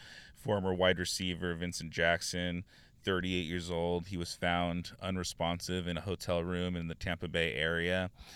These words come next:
He was only thirty-eight years old. He is a former wide receiver for both San Diego Chargers and the Tampa Bay Buccaneers. He was a three-time Pro Bowler.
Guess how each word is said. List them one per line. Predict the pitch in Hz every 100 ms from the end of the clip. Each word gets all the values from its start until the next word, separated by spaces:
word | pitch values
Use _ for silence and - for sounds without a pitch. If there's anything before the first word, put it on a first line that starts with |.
| - -
He | 95
was | 90
only | 90
thirty-eight | - 98 95 92 95 -
years | 90 -
old. | 85 87 87 90 87 - - -
He | - 92 87 82
is | 80
a | -
former | 107 101 95
wide | 90 87
receiver | 87 - 87 85 92 90
for | - 80
both | 85 80
San | - 90 90
Diego | 85 85 82
Chargers | 80 101 95 95 95 92 87 - - - -
and | 92 90
the | 90
Tampa | 92 87 80
Bay | 85
Buccaneers. | 80 87 85 82 85 98 98 98 - -
He | -
was | 101
a | 85
three-time | - 87 - 92 85
Pro | - 87 98
Bowler. | 92 95 92 95 95